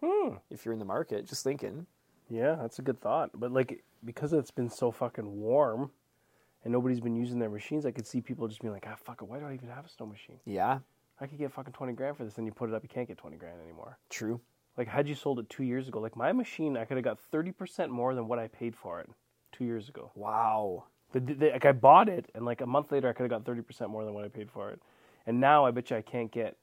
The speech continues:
Speaker 1: seventy percent of what I paid for it.
Speaker 2: Yeah. Yeah, that'll come and go, 'cause this year is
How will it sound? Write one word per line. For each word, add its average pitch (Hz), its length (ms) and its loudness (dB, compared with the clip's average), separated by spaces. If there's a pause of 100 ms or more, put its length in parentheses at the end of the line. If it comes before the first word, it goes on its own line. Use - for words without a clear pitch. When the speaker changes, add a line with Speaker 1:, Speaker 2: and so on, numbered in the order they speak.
(160)
Speaker 1:
seventy 113 400 -6
percent 107 320 -14
of 98 60 -12
what 87 100 -12
I 104 40 -16
paid - 220 -16
for - 160 -16
it. - 80 -16 (460)
Speaker 2:
Yeah. 101 280 0 (340)
Yeah, 110 220 0
that'll 185 220 4
come 202 200 2
and 160 120 0
go, 131 260 8
'cause 127 220 -4
this 175 200 0
year 175 160 4
is 110 200 2